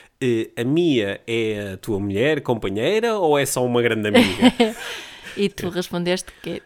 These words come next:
Speaker 2: é
Speaker 1: Eu,
Speaker 2: tudo isso.
Speaker 1: eu disse que era ambas as coisas e muito mais do
Speaker 2: Ah,
Speaker 1: que isso.
Speaker 2: que bonito.
Speaker 1: Esta agora ficou bonito. Isto foi
Speaker 2: É.
Speaker 1: uma boa declaração
Speaker 2: É.
Speaker 1: de Dia dos Namorados.
Speaker 2: Há, há mais uma razão
Speaker 1: Hum.
Speaker 2: para nós estarmos a falar de, do tema que vamos falar hoje,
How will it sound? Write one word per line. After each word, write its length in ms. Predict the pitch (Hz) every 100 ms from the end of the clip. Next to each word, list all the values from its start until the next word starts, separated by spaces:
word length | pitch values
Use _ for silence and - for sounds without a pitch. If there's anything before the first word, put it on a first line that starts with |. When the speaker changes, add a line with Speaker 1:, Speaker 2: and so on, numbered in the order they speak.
| _ _
Speaker 2:
é 60 | -
Speaker 1:
Eu, 60 | 101
Speaker 2:
tudo 220 | 165 147
isso. 280 | 151 - 101
Speaker 1:
eu 120 | 92
disse 220 | 92 87
que 120 | -
era 280 | 98 98 101 110
ambas 280 | 98 107 104
as 120 | 98
coisas 420 | - 104 110 110
e 80 | 110
muito 500 | 104 101 104 104 107
mais 260 | 95 87 85
do 60 |
Speaker 2:
Ah, 140 | 180 180
Speaker 1:
que 80 | -
isso. 160 | - -
Speaker 2:
que 100 | -
bonito. 380 | - - 156 - -
Speaker 1:
Esta 260 | 85 87 -
agora 200 | 85 85
ficou 200 | - 95
bonito. 340 | 135 160 135
Isto 120 | - -
foi 80 | 101
Speaker 2:
É. 40 |
Speaker 1:
uma 120 | 90
boa 200 | 90 90
declaração 560 | 95 - 95 101 - 101
Speaker 2:
É. 40 | 107
Speaker 1:
de 240 | 107 107
Dia 180 | 113 104
dos 100 | 120
Namorados. 380 | 110 117 214 214
Speaker 2:
Há, 60 |
há 40 | 190
mais 300 | 185 196 202
uma 160 | 202
razão 580 | 196 190 185 185 202 214
Speaker 1:
Hum. 140 | - 180
Speaker 2:
para 140 | 196
nós 160 | 202 196
estarmos 300 | 196 196 202
a 80 |
falar 480 | 190 202 190 190 190 196
de, 420 | 185 190 185 208 220 - -
do 300 | - 160 175
tema 320 | - 185 156
que 100 | -
vamos 240 | 165 170 -
falar 400 | 190 185 190 190
hoje, 460 | 202 208 208 233